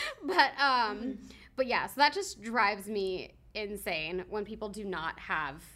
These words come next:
Speaker 1: a plan for their, for their pets in an emergency. You need to have that. That's part of it.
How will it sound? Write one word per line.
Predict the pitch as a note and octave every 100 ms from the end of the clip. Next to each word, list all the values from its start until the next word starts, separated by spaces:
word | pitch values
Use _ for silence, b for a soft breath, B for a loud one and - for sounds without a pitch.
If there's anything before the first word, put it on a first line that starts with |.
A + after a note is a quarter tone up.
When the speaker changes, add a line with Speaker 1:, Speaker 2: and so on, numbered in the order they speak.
| - -
Speaker 1:
a | F3+
plan | - F#3 D3+ D3+ D#3 D#3+ -
for | - - F3 F3 E3 F3+
their, | E3+ D#3 D3+ - - -
for | - G3
their |
pets | F3 F3+ - -
in | G3+
an | G3
emergency. | E3 E3 D#3+ E3
You | D#3 G#3+
need | A#3 A3
to |
have | G3+ F#3
that. | F3 -
That's | D#3+
part | - F#3+
of | F#3+
it. | C3